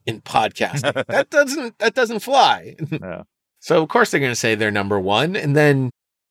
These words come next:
Speaker 1: you're gonna make a snarky comment. We're going to criticize both the snarky comment and the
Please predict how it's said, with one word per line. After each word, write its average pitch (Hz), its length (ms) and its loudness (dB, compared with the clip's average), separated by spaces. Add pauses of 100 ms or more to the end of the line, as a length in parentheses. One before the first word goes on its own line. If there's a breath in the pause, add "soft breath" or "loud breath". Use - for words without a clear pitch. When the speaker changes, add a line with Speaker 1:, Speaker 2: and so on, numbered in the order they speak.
Speaker 1:
you're 127 160 6
gonna 139 140 2
make 131 180 0
a 135 40 4
snarky 123 360 -2
comment. 120 480 2 (140)
We're 110 280 0
going 131 260 4
to 123 100 -6
criticize 113 920 0 (120)
both 135 320 4
the 131 80 -4
snarky 127 380 -4
comment 127 460 -6
and 151 400 2 (440)
the 120 300 2